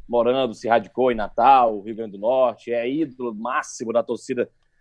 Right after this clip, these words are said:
do América de Natal, quase que intocável, né? A gente falou sobre isso no primeiro bloco aí em Natal, mas queria saber, é, du-, duas perguntas pra você,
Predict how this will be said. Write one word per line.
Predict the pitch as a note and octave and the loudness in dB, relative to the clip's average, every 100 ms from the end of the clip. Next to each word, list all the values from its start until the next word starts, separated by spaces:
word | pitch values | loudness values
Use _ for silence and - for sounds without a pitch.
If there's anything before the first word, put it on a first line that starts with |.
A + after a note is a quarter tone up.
| _ | _
do | A#2+ | 4
América | A#2+ C3 B2 A#2+ | 6 4 2 -4
de | A#2 | -4
Natal, | A2+ - C3+ | -6 0 0
quase | - C3+ - | 2 0 -2
que | |
intocável, | D3 - C3 - C3 C3 G#2+ A2 | -10 -2 -2 0 0 0 -2 -6
né? | |
A | A2+ | -8
gente | A#2+ - | -10 -4
falou | B2 B2 | -2 -2
sobre | A#2+ A#2 | -6 -8
isso | A#2+ | -8
no | A2+ | -10
primeiro | A#2+ A#2 A2+ | -10 -8 -8
bloco | G2+ B2 - _ _ _ _ _ | -4 -4 -4 _ _ _ _ _
aí | G#2+ A2 A2+ | -8 -6 -8
em | |
Natal, | A2+ G2+ - D3 B2+ - _ _ _ | -12 -6 2 2 2 -4 _ _ _
mas | A#2 B2+ C3 C3 - _ | -2 0 0 -2 -10 _
queria | F#3 G3 | -2 0
saber, | G3 F3+ G3 | 0 -2 -2
é, | D#3+ | -2
du-, | D3 C3+ D#3+ A3+ - | -2 -4 -6 -6 -2
duas | A#3 - | -2 2
perguntas | G3 C3+ D3 | 2 2 -2
pra | C#3 | -4
você, | A#2+ A2 F#3 F3 | -4 0 0 0